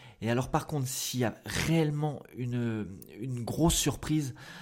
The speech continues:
euh, c'est le prix. Euh, beaucoup de gens s'attendaient à, à neuf dollars quatre-vingt-dix-neuf pour, euh,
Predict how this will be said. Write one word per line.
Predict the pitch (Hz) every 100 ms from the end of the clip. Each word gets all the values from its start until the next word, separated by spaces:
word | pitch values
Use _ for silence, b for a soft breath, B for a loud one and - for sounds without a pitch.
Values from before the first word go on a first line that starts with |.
| B -
euh, | 117 113 110 107 101 78
c'est | - 139
le | 123
prix. | - 107 B B 127 117
Euh, | 110 113 110 110
beaucoup | 107 101 143 139 135
de |
gens | 104 107 131
s'attendaient | 143 127 - 123 120 131 127
à, | 110 98 92 85 - _ _ _ _ _ -
à | 101 104 104
neuf | 117 123 120
dollars | 120 120
quatre-vingt-dix-neuf | 120 - 117 110 104 131 156
pour, | - 113 101
euh, | 95